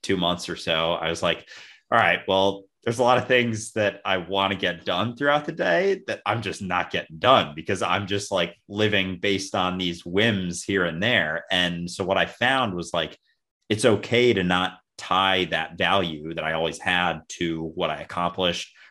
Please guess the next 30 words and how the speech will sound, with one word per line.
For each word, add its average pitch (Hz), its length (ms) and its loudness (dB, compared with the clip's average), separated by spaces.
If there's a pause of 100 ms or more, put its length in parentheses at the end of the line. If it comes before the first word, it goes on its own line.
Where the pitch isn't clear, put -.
(100)
or 87 80 -4
what 82 100 -2
I 80 80 0
got 78 240 -8
done 92 300 2
or 80 80 -2
the 80 80 -6
goals 85 300 -4
that 85 100 -4
I 78 80 -6
achieved. 95 600 -2 (500)
But 127 340 2 (320)
it's 104 240 -4
also 117 540 4
okay, 87 840 0 (160)
which - 160 -2
I 90 200 0 (220)
kind 107 200 -2
of 98 100 -6
thought 104 260 2
for 104 120 0
a 98 40 6
little 95 200 -2
bit 101 180 -2
that 90 100 2
it 80 140 -4
wasn't, 110 480 -2
it's 98 140 -6
also 156 340 2
okay 85 560 -4